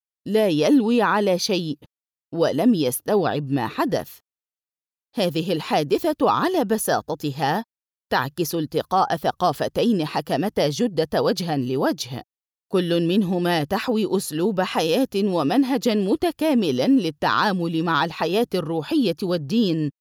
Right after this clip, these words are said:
بشكل مختلف تماما. الثقافة الأولى هي ثقافة التدين الشعبي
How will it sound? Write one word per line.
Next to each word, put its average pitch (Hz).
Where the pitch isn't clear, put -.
بشكل 285
مختلف 285
تماما. 135
الثقافة 160
الأولى 151
هي 196
ثقافة 302
التدين 214
الشعبي 185